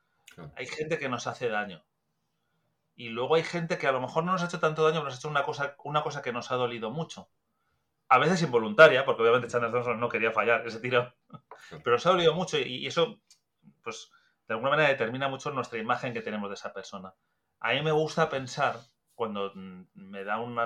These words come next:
Speaker 2: este de, "Ay, que lo que me hizo este tal", decir, "Bueno, pero ¿cuántas veces me hizo feliz esa persona?".
Speaker 1: Claro.
Speaker 2: Porque no puede ser que estemos to-, solamente esperando a que alguien falle
Speaker 1: Ujú.
Speaker 2: para luego, eh, ¿sabes? Ya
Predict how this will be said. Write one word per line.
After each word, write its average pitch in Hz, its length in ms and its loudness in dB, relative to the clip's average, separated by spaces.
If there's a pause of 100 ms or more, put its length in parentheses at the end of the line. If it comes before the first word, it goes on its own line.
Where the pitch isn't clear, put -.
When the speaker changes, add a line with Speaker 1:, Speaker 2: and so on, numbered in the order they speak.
(120)
Speaker 2:
este 110 240 -6
de, 104 180 -6 (160)
"Ay, 113 120 -8
que 123 100 -14
lo 113 140 -12
que 110 100 -12
me 107 100 -10
hizo 127 180 -10
este 123 160 -8
tal", 123 220 -6 (340)
decir, 113 180 -10
"Bueno, 123 220 -4
pero 113 220 -4
¿cuántas 139 300 0
veces 135 200 -8
me 123 120 -8
hizo 110 120 -12
feliz 90 280 -16
esa 87 140 -18
persona?". - 300 -20 (400)
Speaker 1:
Claro. - 300 -16 (560)
Speaker 2:
Porque 107 200 -12
no 113 140 -4
puede 151 260 8
ser - 400 0 (140)
que 117 80 -8
estemos 110 360 -8
to-, 120 240 -4
solamente 113 800 0 (280)
esperando 139 600 4
a 131 60 2
que 135 80 2
alguien 123 340 4
falle 104 460 4 (480)
Speaker 1:
Ujú. - 240 -20 (180)
Speaker 2:
para 107 200 2
luego, 107 440 -2 (840)
eh, 110 40 -20 (180)
¿sabes? 104 280 -10
Ya 98 280 -4